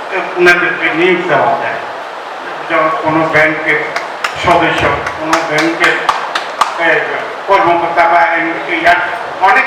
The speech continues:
কিছু পদ আছে। আমি ওই কবিদেরকে সরকারের কাছাকাছি নিয়ে আসার জন্য আমি অনুরোধ করছি। আর আপনি বলছেন কেন করি, আমরা করি,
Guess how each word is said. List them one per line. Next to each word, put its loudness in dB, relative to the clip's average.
কিছু -4
পদ 6
আছে। 2
আমি 4
ওই 0
কবিদেরকে 4
সরকারের 4
কাছাকাছি 4
নিয়ে -2
আসার 2
জন্য -4
আমি 2
অনুরোধ -4
করছি। -8
আর 4
আপনি -2
বলছেন -2
কেন 4
করি, -4
আমরা 6
করি, 2